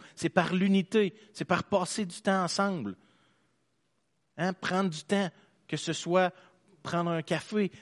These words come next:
aller manger, que ce soit chanter ensemble, que ce soit prendre le temps de prendre des nouvelles.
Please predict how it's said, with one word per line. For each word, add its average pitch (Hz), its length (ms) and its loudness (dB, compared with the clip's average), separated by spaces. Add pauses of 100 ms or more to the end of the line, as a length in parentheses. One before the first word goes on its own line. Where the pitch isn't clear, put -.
(100)
aller 147 200 0
manger, 160 500 0
que - 120 -10
ce - 160 -8
soit 165 300 0 (280)
chanter 196 600 4
ensemble, 180 360 0
que 160 120 -4
ce 165 100 -6
soit 175 240 0
prendre 185 220 0
le 175 100 4
temps 190 220 0
de 156 160 0
prendre 214 340 0
des 202 120 4
nouvelles. 196 520 2